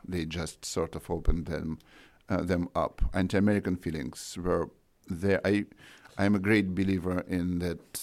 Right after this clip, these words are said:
there is, there are some things that are more,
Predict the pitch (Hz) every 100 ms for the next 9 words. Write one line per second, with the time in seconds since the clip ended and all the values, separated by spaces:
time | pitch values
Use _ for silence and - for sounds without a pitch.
0 | 110 101 92 90 80 98 101 95 - 101
1 | 92 104 98 - 87 90 85 85 - -
2 | - - _ 95 98 98 95 92